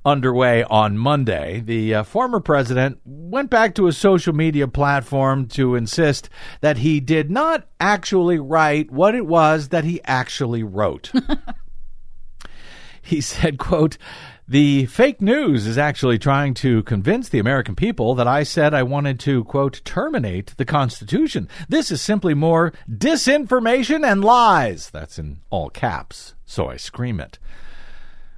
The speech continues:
"What I said was that there is massive and widespread fraud and deception,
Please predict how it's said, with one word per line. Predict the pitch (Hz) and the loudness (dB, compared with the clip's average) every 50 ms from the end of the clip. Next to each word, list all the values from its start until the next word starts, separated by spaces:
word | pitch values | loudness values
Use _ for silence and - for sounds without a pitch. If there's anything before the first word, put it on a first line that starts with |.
| - - | -8 -4
"What | 120 123 117 | 0 0 0
I | 104 | 0
said | 98 - 226 262 - - 208 190 | 0 0 0 0 2 0 0 0
was | 170 131 120 113 | 0 0 0 2
that | 127 127 123 123 104 | 2 0 0 0 0
there | 110 123 120 117 | 0 0 0 0
is | 104 113 113 107 104 101 - 120 | 0 0 0 0 0 -2 -4 -4
massive | 120 151 233 294 302 285 285 - - 311 294 302 240 | 0 2 2 2 2 2 0 0 2 2 2 4 4
and | 240 202 180 156 | 4 2 2 4
widespread | 165 214 240 262 285 294 220 - - - 214 202 196 208 196 | 4 4 4 4 2 0 -2 -2 2 4 6 6 6 4 2
fraud | - - 185 202 220 240 262 294 285 | -2 0 2 6 8 8 8 8 6
and | 277 247 233 196 | 6 4 4 4
deception, | 202 202 - - 262 262 269 - - - 160 139 143 170 220 240 220 - | 4 2 4 4 4 4 4 2 0 0 0 2 2 0 -2 -4 -8 -12